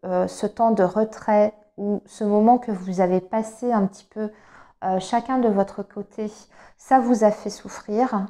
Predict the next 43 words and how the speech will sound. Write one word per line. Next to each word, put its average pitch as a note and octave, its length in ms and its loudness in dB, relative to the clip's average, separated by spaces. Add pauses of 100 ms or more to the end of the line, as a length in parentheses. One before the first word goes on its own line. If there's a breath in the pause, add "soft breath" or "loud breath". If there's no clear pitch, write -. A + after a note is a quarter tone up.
parce - 160 -20
qu'on F#3+ 100 -12
a G3 80 -4
la F#3+ 140 -2
carte A3+ 260 -8
de G3+ 60 -6
la F3+ 140 -4
peine, G3 480 -2 (580 soft breath)
mais, A3 480 4
euh, F#3+ 260 2
ça F#3+ 220 -4
a - 20 2
été, A#3+ 640 0
euh, F#3 220 -6
une G3 140 -6
souffrance - 460 -4
qui - 80 -6
n'a G3 140 2
pas G#3+ 220 0
été G3 260 -4
vaine, F#3+ 520 4 (100)
entre G3 300 -8
guillemets, F#3+ 500 -2 (640 soft breath)
parce G#3 280 -8
que C4+ 100 -6
maintenant, A#3+ 720 2
vous G3 260 -6
pouvez A3 760 2
vous B3 280 0
retrouver, A#3 580 0
j'ai A3+ 100 -2
l'impression G3+ 420 -2
que B3+ 60 -6
c'est A#3 100 -6
vous, G3 240 -6 (160)
c'est - 180 -8
pour A3 140 -6
vous G#3+ 180 2
retrouver A3+ 380 4
dans A#3 120 6
de G3 120 2
meilleures A#3 800 6
conditions. G3+ 680 -2